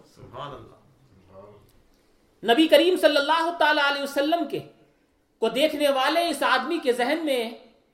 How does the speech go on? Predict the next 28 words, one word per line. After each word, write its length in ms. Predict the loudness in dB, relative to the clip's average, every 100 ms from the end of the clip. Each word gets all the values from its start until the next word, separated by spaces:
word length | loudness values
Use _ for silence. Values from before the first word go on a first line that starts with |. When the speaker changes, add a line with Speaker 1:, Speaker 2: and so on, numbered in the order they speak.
| _ -8
Speaker 2:
یہ 100 | -6
خیال 320 | -2 0 0 0
پیدا 260 | 0 2 2
ہوتا 380 | 2 2 2
ہے 300 | 2 2 2 -2
کہ 40 |
یہ 160 | -4 -4
تو 120 | -2
بادشاہوں 640 | 2 2 2 2 2 2
کے 100 | 0
بادشاہ 440 | 0 2 2 0 -2
ہیں، 160 | -2 -6 -16 -20 _ _ _ _ _ _ _ _ -12
ارے 120 | -10
جس 120 | -8 -6
کے 100 | -2
پاس 360 | 0 0 0
سونے 300 | 2 2 2
چاندی 300 | 0 -2 -4
کے 120 | -2
ایسے 260 | 0 0 -2
ایسے 220 | -2 -4
ڈھیر 300 | -2 -2 -2
لگے 320 | -2 0 0
ہوئے 280 | 0 0 -4
ہیں، 260 | -4 -6 -6
اب 120 | -8
اس 120 |
کا 80 | -4